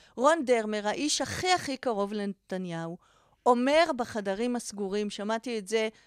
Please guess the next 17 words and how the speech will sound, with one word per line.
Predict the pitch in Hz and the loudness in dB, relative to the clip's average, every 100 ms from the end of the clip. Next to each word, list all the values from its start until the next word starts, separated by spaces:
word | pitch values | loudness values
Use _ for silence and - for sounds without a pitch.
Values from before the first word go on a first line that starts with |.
| _ | _
לפחות | 220 208 226 269 269 | -4 -2 2 2 2
מחמישה | 247 240 208 208 240 | 0 -4 -2 2 2
אנשים | 233 214 254 233 | 2 -2 -4 -4
שונים | - 214 226 220 | -4 -2 -2 -2
כל | - 226 214 | -2 -2 2
פעם | 214 208 | 0 2
בסיטואציות | 202 190 - 190 - 196 - 202 208 226 | 0 -2 -6 -10 -12 -10 -2 -2 -2 -8
של | - 190 | -4 -2
ארבע | 190 196 | -2 -2
עיניים, | 185 185 196 214 - - _ - | -2 -2 -4 -6 -10 -20 _ 0
"אנחנו", | 240 247 240 - 220 220 233 - _ - | 4 6 6 2 0 2 0 -8 _ -8
דרמר | 196 202 190 | -6 -4 -6
ונתניהו, | 190 175 170 180 180 175 180 226 _ _ _ _ _ - | -6 -8 -8 -8 -6 -4 -6 -6 _ _ _ _ _ -2
"לא | 220 247 302 339 | 2 6 6 6
פועלים | - 294 226 220 233 220 185 | 2 2 4 2 0 -2 -4
לפי | 190 190 - 220 | -8 -8 -6 -6
הציבור, | 202 - - 165 185 233 311 | -6 -8 -12 -8 -8 -8 -10